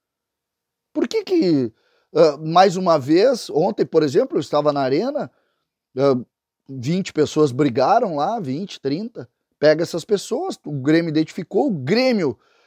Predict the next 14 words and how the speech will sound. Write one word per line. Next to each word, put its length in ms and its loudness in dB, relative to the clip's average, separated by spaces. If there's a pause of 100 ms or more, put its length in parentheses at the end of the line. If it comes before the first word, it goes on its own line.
(140)
colocou 720 6
pras 480 0
entidades, 640 -2
pra, 200 0
pras, 540 0 (480)
pra, 220 4
pra, 280 4
pra 280 0
justiça 640 -4
punir, 580 -2 (300)
prenderam 840 6 (120)
bri-, 480 -4
brigões 640 -2
ontem 380 -4